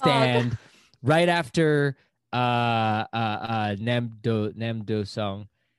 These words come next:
Speaker 2: had a date with, um, the main girl, right? And, um, the grandma's like, you know,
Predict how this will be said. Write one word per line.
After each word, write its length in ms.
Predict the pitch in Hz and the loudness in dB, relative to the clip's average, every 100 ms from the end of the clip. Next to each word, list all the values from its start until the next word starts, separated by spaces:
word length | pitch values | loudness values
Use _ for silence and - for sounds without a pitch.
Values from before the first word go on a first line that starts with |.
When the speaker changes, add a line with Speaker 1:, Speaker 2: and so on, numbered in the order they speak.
| _ | _
Speaker 2:
had 180 | - 117 | -6 -2
a 80 | 101 | -2
date 420 | 85 123 113 107 - | -2 -2 -2 -4 -6
with, 300 | 104 104 - | -8 -8 -6
um, 380 | 101 95 92 90 | -6 -4 -6 -8
the 100 | 95 | -8
main 300 | 107 107 101 | -6 -6 -6
girl, 340 | 151 156 98 | -4 -4 -4
right? 320 | 87 98 131 - | -6 -6 -6 -8
And, 360 | 104 104 98 98 | -12 -10 -10 -8
um, 420 | 98 95 90 87 | -8 -8 -10 -12
the 100 | 78 95 | -12 -8
grandma's 400 | 107 107 104 95 | -8 -6 -6 -8
like, 140 | 87 | -10
you 120 | 95 | -8
know, 260 | 107 110 | -6 -6